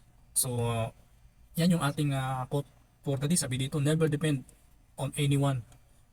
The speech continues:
Work hard and be independent."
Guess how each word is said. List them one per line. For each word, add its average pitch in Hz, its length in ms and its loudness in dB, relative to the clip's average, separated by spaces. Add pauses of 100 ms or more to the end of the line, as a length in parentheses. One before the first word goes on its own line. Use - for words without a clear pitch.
(140)
Work 147 320 0
hard 143 320 0 (560)
and 135 240 0
be 143 160 4
independent." 123 640 -2